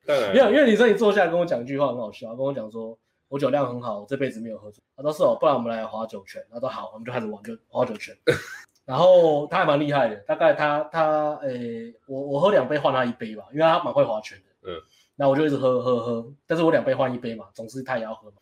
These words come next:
Speaker 1: 嗯。
Speaker 2: 然后喝，喝，喝到后面，他就说：“哎，不好意思，我，我，
Speaker 1: 难怪酒都没了。”
Speaker 2: 我，我朋友要，我朋友，我朋-，我朋友想去厕所，我去陪他一下。嗯。<laughs> 然后就说：“哎，干，明明自己想吐。”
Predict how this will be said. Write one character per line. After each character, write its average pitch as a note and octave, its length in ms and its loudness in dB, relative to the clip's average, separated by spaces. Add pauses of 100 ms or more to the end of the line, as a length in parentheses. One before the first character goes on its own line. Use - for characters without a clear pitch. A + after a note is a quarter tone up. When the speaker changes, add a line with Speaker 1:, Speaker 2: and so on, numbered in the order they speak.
Speaker 1:
嗯。 F#2+ 80 -14
Speaker 2:
然 - 20 -14
后 C#3+ 100 0
喝， D3 260 2
喝， C#3 80 6
喝 C#3+ 120 4
到 C#3+ 100 6
后 C#3 120 6
面， B2+ 240 0 (380)
他 D3 100 4
就 D3 60 2
说 D3+ 160 0
：“哎， F3 40 -2
不 F#3 100 2
好 D#3 80 6
意 - 20 2
思， D#3+ 80 0
我， C#3 120 2
我， C3+ 60 -2 (180)
Speaker 1:
难 C#3 140 -4
怪 C#3 100 0
酒 A2 200 -2
都 A2 100 0
没 A2+ 140 0
了。” - 140 2
Speaker 2:
我， - 40 4
我 E3 40 0
朋 F3 140 4
友 D3+ 200 6
要， E3+ 280 2
我 D#3+ 80 -2
朋 E3+ 120 2
友， F3 120 2
我 D3 100 -4
朋-， - 180 -2 (160)
我 E3 100 -10
朋 E3 140 -2
友 D#3 140 2
想 C3 180 -6
去 D3 80 -6
厕 C#3+ 200 -2
所， A2+ 160 -12
我 A2+ 60 -14
去 B2+ 60 -18
陪 B2+ 100 -10
他 B2 160 -4
一 A#2 40 -6
下。 - 260 -16
嗯。 G3 80 -6 (240)
<laughs> - 240 -12
然 G3 100 2
后 A#3 100 4
就 G#3+ 140 4
说 G3 140 4
：“哎， D3 60 4
干， D#3 160 2
明 C#3 120 6
明 C3+ 60 0
自 C#3+ 80 -2
己 C#3 60 2
想 G#2+ 220 -4
吐。” A2+ 180 -16